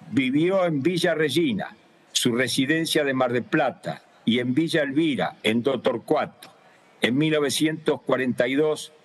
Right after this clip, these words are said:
enviudó, y cuando murió a los noventa y cuatro años, el dieciocho de septiembre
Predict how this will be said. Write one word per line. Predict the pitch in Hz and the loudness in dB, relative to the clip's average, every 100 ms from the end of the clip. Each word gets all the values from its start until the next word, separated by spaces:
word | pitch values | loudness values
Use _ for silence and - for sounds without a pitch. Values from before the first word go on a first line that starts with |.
| - - _ - | -20 -20 _ -2
enviudó, | 143 143 135 127 143 139 139 104 - - | -2 0 -2 0 2 2 0 -2 -10 -4
y | 104 92 | -4 0
cuando | 127 123 123 127 | 0 0 0 0
murió | 123 127 156 180 165 - - - | 2 2 2 2 -2 -8 -16 -2
a | 131 | 0
los | 123 117 | 2 2
noventa | 123 127 123 123 | 2 0 0 -2
y | 113 | -2
cuatro | 147 180 175 147 | 0 0 0 0
años, | 135 104 80 76 - 104 | 2 -2 -4 -6 -4 -2
el | 107 | 0
dieciocho | 113 120 - 127 156 151 147 131 | 0 0 0 2 0 0 0 0
de | 113 | 0
septiembre | - 101 - 151 156 139 127 | 0 -2 0 0 0 0 0